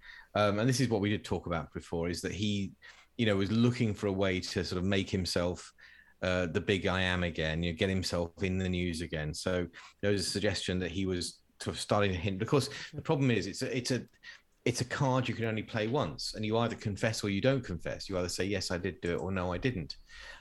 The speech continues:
Um, and as soon as you have confessed, you then get convicted of it. And yes, you have your moment in court. Although, of course, Levi Belfield chose not to come to court for his sentencing for the murder of Millie Dowler. Um, he basically skulked away in his cell and refused to come out.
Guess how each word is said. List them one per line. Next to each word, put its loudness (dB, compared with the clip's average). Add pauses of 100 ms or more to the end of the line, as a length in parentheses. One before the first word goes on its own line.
(120)
Um, 2
and -2
as 0
soon 4
as 0
you 0
have -2
confessed, -4
you -2
then 2
get -4
convicted -4
of 0
it. 0
And -2
yes, -2
you -4
have -2
your 0
moment -2
in -6
court. -2 (460)
Although, 2
of -2
course, -4
Levi 0
Belfield -2
chose 0
not -4
to -12
come 0
to -8
court -6
for -8
his -6
sentencing -4
for -8
the -4
murder -2
of -6
Millie -4
Dowler. -4 (480)
Um, -2
he -2 (200)
basically -2
skulked -4
away 2
in 0
his -2
cell 0
and -2
refused -4
to -12
come -4
out. -4